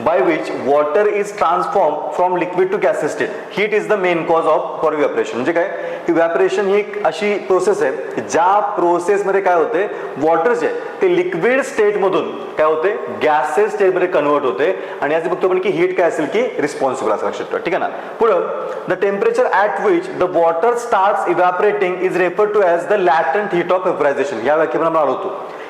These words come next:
ही व्याख्या महत्त्वाची आहे. Latent heat of vaporization म्हणजे काय, एक असं टेम्परेचर, एक, एक टेम्परेचरचा असा पॉइंट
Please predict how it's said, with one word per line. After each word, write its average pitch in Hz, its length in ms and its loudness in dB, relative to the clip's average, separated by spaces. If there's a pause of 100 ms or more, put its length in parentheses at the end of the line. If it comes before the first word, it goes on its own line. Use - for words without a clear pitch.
ही 170 80 2
व्याख्या 160 300 0
महत्त्वाची 143 340 -2
आहे. 120 80 0
Latent 151 580 0
heat 175 220 2
of - 540 0
vaporization 170 420 2
म्हणजे 170 220 0
काय, 151 240 2
एक 185 340 0
असं 208 200 0
टेम्परेचर, 170 480 0
एक, 127 240 -6
एक 143 320 0
टेम्परेचरचा 151 400 0
असा 147 180 -2
पॉइंट 131 280 -4